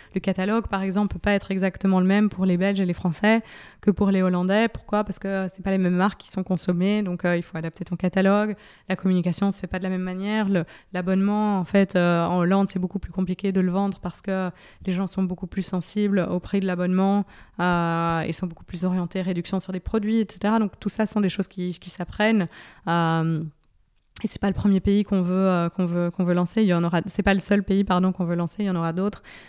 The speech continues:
Donc il faudra, euh, il faudra clairement, euh, relever, relever tous ces, euh, tous ces défis. Et puis le dernier gros challenge, je pense, c'est, euh, c'est tout ce qui est, euh,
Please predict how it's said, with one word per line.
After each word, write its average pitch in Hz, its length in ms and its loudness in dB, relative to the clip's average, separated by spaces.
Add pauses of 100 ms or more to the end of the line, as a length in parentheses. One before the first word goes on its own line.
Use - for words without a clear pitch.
(180)
Donc 175 160 -4
il - 60 -20
faudra, 175 680 0
euh, 156 60 -4
il 156 60 -6
faudra 170 380 -6
clairement, 180 580 0
euh, 160 100 0
relever, 180 440 2
relever 180 340 -2
tous - 100 -12
ces, 175 300 -2
euh, 160 180 -2
tous - 140 -12
ces - 160 -10
défis. 196 400 -4 (420)
Et - 40 -20
puis 190 120 -2
le 190 60 2
dernier 185 320 4
gros 196 260 0
challenge, 185 400 0
je 170 120 -2
pense, 190 320 0
c'est, 185 360 0
euh, 165 220 0
c'est - 160 -6
tout 180 140 -4
ce - 100 -6
qui 185 200 -2
est, 180 100 4
euh, 160 640 0